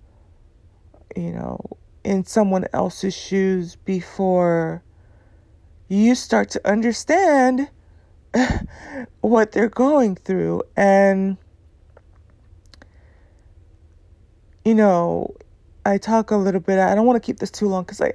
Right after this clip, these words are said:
am sleepy and I wanna go to bed. But, um, it's even things like I've talked about how for my godkids, right, and my niece, <sighs> I don't want 'em to go to work and experience discrimination and, you know,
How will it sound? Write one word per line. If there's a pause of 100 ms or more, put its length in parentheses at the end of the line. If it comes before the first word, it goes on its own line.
am
sleepy
and
I
wanna
go
to
bed.
But,
um, (2750)
it's
even
things
like
I've
talked
about
how
for
my
godkids,
right,
and
my
niece,
<sighs> (800)
I
don't
want
'em
to
go
to
work
and
experience
discrimination
and, (420)
you
know,